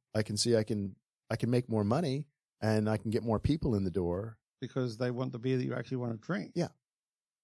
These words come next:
Speaker 2: 'Cause, yeah, you do that. You don't actually think about it. You, you avoid that pub 'cause they haven't got the beer you like. You go to that pub 'cause they do have the beer you like.
Speaker 1: And, and back in the U S,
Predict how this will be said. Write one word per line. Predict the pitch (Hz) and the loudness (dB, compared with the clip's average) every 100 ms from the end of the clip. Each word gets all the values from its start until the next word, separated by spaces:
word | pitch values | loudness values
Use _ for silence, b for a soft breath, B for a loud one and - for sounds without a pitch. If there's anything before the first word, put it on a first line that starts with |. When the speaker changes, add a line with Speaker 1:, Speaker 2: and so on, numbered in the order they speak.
| - | 0
Speaker 2:
'Cause, | 208 | 6
yeah, | 240 | 6
you | 175 185 | 6 4
do | 233 277 | 4 6
that. | 139 - | 4 4
You | - 170 | 2 4
don't | 202 | 4
actually | 139 - 123 | 2 0 0
think | 220 | 2
about | 131 113 | 2 2
it. | |
You, | 127 139 | 0 2
you | 147 147 | 6 6
avoid | 127 170 143 | 8 8 8
that | 143 147 | 6 4
pub | 131 127 | 2 0
'cause | 127 123 | 0 0
they | 123 | 0
haven't | 123 127 | 0 0
got | 117 | 0
the | |
beer | 123 | 0
you | 123 123 | 2 0
like. | 147 120 - _ _ _ _ | 0 -4 -10 _ _ _ _
You | 131 | 0
go | 135 | 0
to | 123 | 0
that | 127 | -2
pub | 127 127 | -2 -2
'cause | 117 113 | -2 -2
they | 131 | -2
do | 180 | -2
have | 147 - | -4 -6
the | - | -8
beer | - | -10
you | - | 2
like. | 127 | 6
Speaker 1:
And, | 127 117 127 | 6 4 0
and | 117 | 4
back | 123 120 131 | 6 6 4
in | 117 | 4
the | 107 104 98 - | 4 4 0 -2
U | 104 113 120 | 2 4 6
S, | 185 147 - - | 4 2 0 -2